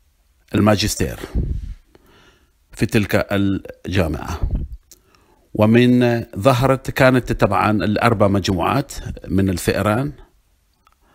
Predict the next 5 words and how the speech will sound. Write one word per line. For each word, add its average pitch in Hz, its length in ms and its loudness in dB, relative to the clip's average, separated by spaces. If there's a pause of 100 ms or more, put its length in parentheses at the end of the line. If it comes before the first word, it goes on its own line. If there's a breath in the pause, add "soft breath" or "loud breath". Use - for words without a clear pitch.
(440)
تقريبًا 92 420 -2
واحد 85 160 -6
وعشرين 127 440 -2 (340)
فأر، 98 360 -4 (1120 soft breath)
وجزءوا 135 580 4